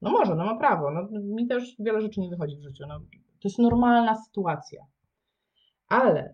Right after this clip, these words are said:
jeżeli założysz, że nie ma przegranych w twoim życiu, są tylko i wyłącznie zwycięstwa, które codziennie masz potwierdzone na kartce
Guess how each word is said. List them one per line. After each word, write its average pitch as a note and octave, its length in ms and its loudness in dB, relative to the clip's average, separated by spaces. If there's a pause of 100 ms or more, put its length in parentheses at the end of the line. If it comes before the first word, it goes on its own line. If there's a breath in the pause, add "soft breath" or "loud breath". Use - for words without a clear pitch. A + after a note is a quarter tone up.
jeżeli G#3+ 360 0
założysz, G3+ 480 2
że E3+ 260 0
nie A#3+ 320 4
ma E4+ 140 -4
przegranych F3+ 580 -4
w - 120 -20
twoim C#3 240 -10
życiu, C#3 300 -16
są G3 200 -2
tylko D4+ 360 -4
i G#3+ 140 -2
wyłącznie A3 400 0
zwycięstwa, G#3 880 -2 (120)
które G#3+ 180 4
codziennie A3 640 2
masz F#3+ 220 -2
potwierdzone F3+ 580 -4
na E3 120 2
kartce - 600 -8